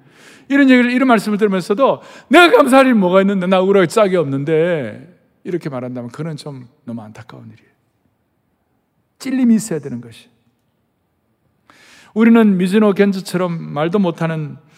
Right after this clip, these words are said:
사람이 아니라 입이 있어요. 입이 있지만 감사의 표현을 얼마나 하고 살았는지.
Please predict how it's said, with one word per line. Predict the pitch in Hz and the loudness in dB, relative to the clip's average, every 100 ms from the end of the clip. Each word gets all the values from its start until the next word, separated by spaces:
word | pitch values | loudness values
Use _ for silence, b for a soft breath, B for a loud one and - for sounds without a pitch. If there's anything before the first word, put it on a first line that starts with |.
| b | b
사람이 | - 143 151 156 | -16 -10 -8 -6
아니라 | 135 131 127 | -6 -8 -8
입이 | 226 220 214 | -6 -4 -4
있어요. | 165 - 123 | -6 -12 -8
입이 | 233 233 220 | -4 0 0
있지만 | - - 170 151 | -4 -8 -8 -8
감사의 | - 151 165 185 | -4 -4 -2 -4
표현을 | 180 160 160 156 | -6 -8 -6 -6
얼마나 | 135 151 156 | -6 -6 -6
하고 | 165 | -6
살았는지. | 151 - 151 123 113 113 135 | -8 -10 -10 -8 -10 -12 -16